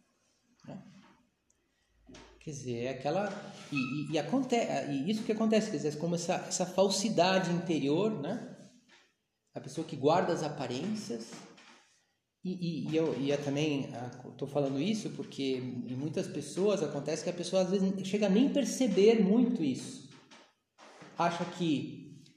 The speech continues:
fazendo isso e aquilo, cumprindo esses mandamentos, então eu sou cristão.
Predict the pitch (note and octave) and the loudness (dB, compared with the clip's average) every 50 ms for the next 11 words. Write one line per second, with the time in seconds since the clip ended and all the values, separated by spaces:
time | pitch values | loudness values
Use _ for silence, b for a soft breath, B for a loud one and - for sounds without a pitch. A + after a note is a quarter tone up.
0 | _ _ _ _ - - E3+ D3+ C#3+ F3 G#3 A3 G#3 F#3+ F#3 G#3 B3+ B3+ - - | _ _ _ _ -2 2 2 4 4 6 6 6 8 8 6 6 6 4 4 2
1 | - E3+ - - - - F#3+ G#3+ A#3+ G#3+ G3 - - D#3+ C#3+ - F#3+ A3+ A#3+ B3 | 2 0 0 0 -2 -2 0 2 4 4 2 2 0 -2 -2 0 2 4 4 4
2 | - A#3+ G#3 F3 E3 F3+ F3 E3 D#3 D3 C#3+ D3 D#3+ G3 G#3+ G#3+ G3+ G3 F3 - | 4 2 0 0 0 0 0 2 2 2 2 2 2 2 0 0 0 -2 -2 0
3 | E3 F3 F#3 F#3 F3+ - - D#3+ E3 - E3 D#3 - - - - C3+ A#2 | 0 2 2 0 0 0 -2 -2 -2 -2 -4 -6 -6 -8 -6 -4 -4 -4